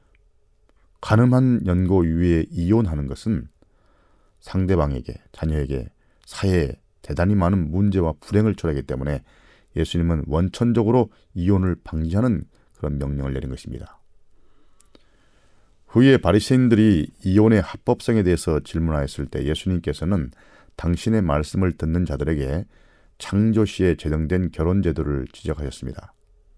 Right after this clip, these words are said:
그분은 모세가 "너희 마음의 완악함을 인하여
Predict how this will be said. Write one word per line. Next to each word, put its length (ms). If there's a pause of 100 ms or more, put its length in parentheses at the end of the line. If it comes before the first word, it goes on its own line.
(1400)
그분은 500 (520)
모세가 720 (520)
"너희 440
마음의 560
완악함을 580
인하여 460